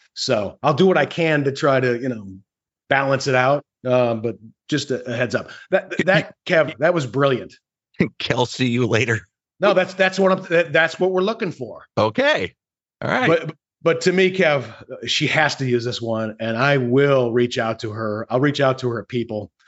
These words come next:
Speaker 1: I'll even tell, uh, the Kelseys about it. Um, you know, Travis and, and, uh,
Speaker 2: And
Speaker 1: Jason.
Speaker 2: Jason and
Speaker 1: Yeah.
Speaker 2: Donna and Ed.
Speaker 1: Yeah. Uh, the time I had to eighty-six, eighty-seven.
Speaker 2: Oh, <laughs>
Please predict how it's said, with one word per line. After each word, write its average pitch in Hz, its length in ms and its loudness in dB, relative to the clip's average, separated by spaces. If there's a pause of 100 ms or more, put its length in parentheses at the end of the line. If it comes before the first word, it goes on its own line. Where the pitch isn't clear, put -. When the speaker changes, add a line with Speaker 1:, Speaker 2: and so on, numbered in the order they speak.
(140)
Speaker 1:
I'll 254 220 2
even 160 240 0
tell, 139 460 0
uh, 123 260 0
the 117 100 -6
Kelseys 143 420 -2
about 104 280 -8
it. 82 80 -16 (200)
Um, 110 420 -8 (580)
you 120 100 -6
know, 101 300 -6
Travis 135 440 0
and, 127 200 -2
and, 131 340 -2
uh, 110 320 -4
Speaker 2:
And - 280 -2
Speaker 1:
Jason. - 20 2
Speaker 2:
Jason 123 440 2 (300)
and 95 160 2
Speaker 1:
Yeah. 98 160 2
Speaker 2:
Donna 135 200 0
and 107 140 0
Ed. 110 360 2 (480)
Speaker 1:
Yeah. 143 320 0 (400)
Uh, 135 400 2 (100)
the 120 200 -4
time 196 840 -2 (140)
I 151 160 2
had 156 460 0
to 147 280 0
eighty-six, 165 1080 -2 (260)
eighty-seven. 117 800 -2 (480)
Speaker 2:
Oh, 127 540 2
<laughs> 127 500 0